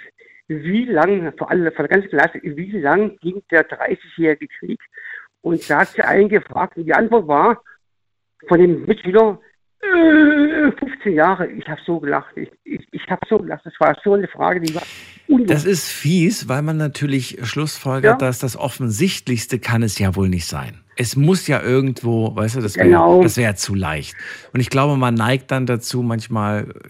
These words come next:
Speaker 2: einen komplizierteren Weg zu gehen. Weil man will ja auch nicht blöd wirken, aber man wirkt in solchen Momenten dann natürlich
Speaker 1: <laughs>
Speaker 2: leicht,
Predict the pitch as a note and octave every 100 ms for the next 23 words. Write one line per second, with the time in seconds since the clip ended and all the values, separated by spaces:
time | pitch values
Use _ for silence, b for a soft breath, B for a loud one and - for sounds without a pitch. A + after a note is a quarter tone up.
0 | _ _ - A#2 A2 G#2+ A2 A2+ G#2 B2
1 | A2+ G#2+ F#2+ G2 - - G2 F2 D2+ D2
2 | _ _ _ _ _ _ _ _ _ _
3 | - D2 C#2+ F2 F2+ D#2 D#2 - - G2
4 | A2+ - D#2+ C#2+ - D2+ F#2 G2+ G#2+ A2+
5 | C3 A#2 G#2 G2 F#2+ F#2+ F#2 F#2 G2 F2+
6 | F2 - - - - - A4 A#4+